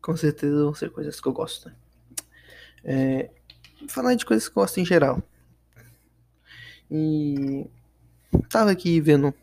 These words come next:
alguns vídeos no YouTube e eu já tava pensando em fazer sobre isso, é, gravar falando sobre animes,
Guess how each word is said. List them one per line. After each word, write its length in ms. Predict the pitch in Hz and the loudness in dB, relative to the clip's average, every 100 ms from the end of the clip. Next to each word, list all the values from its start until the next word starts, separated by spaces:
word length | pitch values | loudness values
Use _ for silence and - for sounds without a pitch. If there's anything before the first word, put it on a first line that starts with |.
| _ _ | _ _
alguns 420 | 165 - 147 139 | -18 -8 -4 -4
vídeos 300 | 139 139 135 | -2 -4 -2
no 80 | 135 | -2
YouTube 580 | 139 - 147 156 151 147 _ - - - - - - - - - _ | -4 2 4 4 2 0 _ -20 -20 -20 -18 -14 -12 -12 -16 -20 _
e 380 | 156 147 139 - - | 2 4 2 -2 4
eu 80 | 147 | 6
já 140 | 143 | 6
tava 280 | - 160 175 | 6 4 2
pensando 460 | 165 - - 139 135 | 0 -4 -2 0 -2
em 60 | |
fazer 300 | - - 160 | -4 -12 -12
sobre 280 | 156 - - | -12 -14 -12
isso, 460 | - 143 - 156 147 - - - - - - | -8 -8 -4 -4 -4 -8 -10 -4 -4 -4 -4
é, 420 | 156 143 135 135 147 - - - - - _ - _ _ | 0 2 2 0 -4 -10 -20 -20 -20 -20 _ -20 _ _
gravar 800 | 160 151 147 143 143 143 165 - _ _ _ - | -6 2 2 4 2 0 -2 -6 _ _ _ -12
falando 1080 | - 143 139 143 151 151 147 147 147 143 143 - | -4 -2 -2 -2 -2 -2 0 0 0 -2 -4 -8
sobre 300 | - 156 165 | 0 2 2
animes, 720 | 190 175 185 185 190 - - | 0 -2 -4 -4 -6 -8 -10